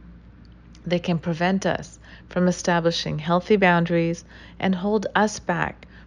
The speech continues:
from living our life to our truest, full potential. How to let go. It is important to stay connected to our feelings in the moment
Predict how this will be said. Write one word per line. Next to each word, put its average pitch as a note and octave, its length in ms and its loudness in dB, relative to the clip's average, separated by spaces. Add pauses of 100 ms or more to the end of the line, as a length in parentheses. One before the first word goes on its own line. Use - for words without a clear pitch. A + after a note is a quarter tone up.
from F#3 220 2
living F3+ 300 2
our E3 160 2
life D#3 440 -4 (280)
to - 140 -2
our E3+ 140 6
truest, F3 640 2 (300)
full F#3+ 380 4
potential. D#3+ 680 -2 (1500)
How F#3+ 220 2
to F#3+ 80 6
let F#3 280 0
go. D3+ 360 -2 (340)
It G#3 120 0
is G#3+ 140 0
important G3 640 0
to F#3+ 80 -2
stay F3 260 0
connected F3 540 -4
to F3 120 -2
our E3+ 80 2
feelings E3+ 640 -2
in F3+ 140 0
the G#3 80 0
moment E3+ 520 0